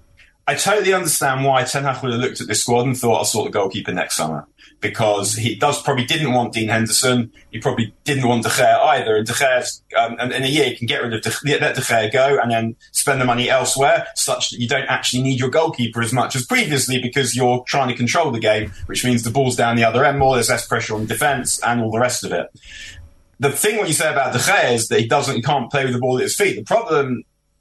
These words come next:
with De Gea is not just that, it's that he, it's the errors. Like the one he tossed in the other day was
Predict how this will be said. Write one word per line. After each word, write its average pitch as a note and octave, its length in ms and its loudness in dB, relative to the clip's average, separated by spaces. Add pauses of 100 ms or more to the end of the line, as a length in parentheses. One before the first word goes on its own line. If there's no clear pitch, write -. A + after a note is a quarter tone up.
(120)
with C#3 160 -2
De C3 80 -6
Gea F3+ 240 2
is C3+ 140 -2
not C#3+ 240 2
just C#3+ 180 -2
that, B2+ 380 0 (200)
it's C3+ 340 -2
that C#3+ 260 0
he, C#3+ 400 2
it's C3+ 320 -2
the - 120 0
errors. - 600 0 (280)
Like B2+ 200 2
the C#3+ 80 2
one D#3+ 180 2
he D3 80 0
tossed D3+ 320 -2
in D3 120 0
the D3+ 80 0
other D3 200 2
day G3 220 2
was B2 280 -6